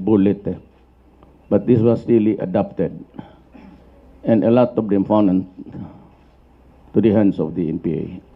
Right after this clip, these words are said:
A. I, I, I do not begrudge the N P As for, uh, looking for arms. Th-, th-, there's a war. But then again, as, uh, the, maybe, if God wills it, that I'd reach my oath-taking days,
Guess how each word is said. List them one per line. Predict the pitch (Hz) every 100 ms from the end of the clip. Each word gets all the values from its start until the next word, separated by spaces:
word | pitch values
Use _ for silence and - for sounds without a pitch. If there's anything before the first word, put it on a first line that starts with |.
| -
A. |
I, | 180
I, | - 196
I | 175
do | 165
not | 196 175 - _ _ _ _ _ _ _ - -
begrudge | 135 123 147 - -
the | 120
N | 113
P | 120 107
As | 98
for, | 107 101 92
uh, | 90 82 85 - - _ _ _
looking | 117 131 - 110
for | 104 92
arms. | 90 87 -
Th-, | 123 -
th-, | 110 135
there's | 139 156
a | 156
war. | 139 147 123 80 76 _ _ _ _ _ _ _ _ _ _ -
But | 123 113
then | 156 143
again, | 120 120 98
as, | 107 -
uh, | 107 98 87
the, | 92 90 - - _ _
maybe, | 110 113 104 104 92 95 - _ -
if | -
God | 117 101
wills | 101 113 98
it, | 104 104
that | 101 95
I'd | 95 104
reach | 107 -
my | 85 92 92 87 - - _ _ _ _ -
oath-taking | 104 101 107 98 92 87
days, | 87 78